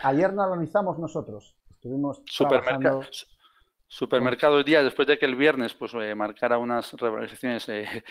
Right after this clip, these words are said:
Speaker 2: de más de dos dígitos casi
Speaker 1: Sí.
Speaker 2: en, en al-, en algunos picos, ¿vale? Para que
Speaker 1: Mm.
Speaker 2: luego al final del día, pues, acabara con rentabilidades más normales
Speaker 1: Claro.
Speaker 2: y debido un poco, pues, también al tema de la ampliación de, de capital que está llevando a cabo y que se acabó con éxito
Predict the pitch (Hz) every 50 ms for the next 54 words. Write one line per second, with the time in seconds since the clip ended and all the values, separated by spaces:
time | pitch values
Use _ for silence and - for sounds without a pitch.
0 | - - - _ _ - 131 - 143 143 - 123 120 123 127 139 147 135 139 135
1 | 131 131 127 120 156 175 - - 175 - 151 156 160 - - 151 147 - - 127
2 | - 107 107 117 123 - - - - 117 113 117 - - 123 117 120 120 131 143
3 | 147 135 127 123 123 123 139 143 139 131 - - 175 156 - 151 196 202 - -
4 | - _ - 113 135 131 - 101 101 - 107 104 107 107 110 110 113 107 107 -
5 | 120 113 113 110 107 110 110 110 120 117 110 107 101 - 104 98 101 98 107 107
6 | 104 - 107 104 107 98 - 104 104 110 110 110 110 113 110 110 110 107 107 117
7 | 117 120 135 143 - - - - - - - - - 92 131 131 120 127 120 120
8 | 120 120 123 113 127 117 120 117 123 117 - - - - 113 110 110 113 113 110
9 | 107 - 117 110 113 110 110 107 107 104 104 101 - 110 110 104 - - 117 110
10 | 110 110 - - 120 117 - 120 110 - 110 - 123 117 - - 113 - 123 117
11 | 113 113 113 117 117 117 117 113 - 151 147 139 139 135 131 123 - - 110 101
12 | - 113 107 107 107 104 104 104 107 104 101 - 107 107 110 113 117 120 127 139
13 | - - - 127 - 135 147 180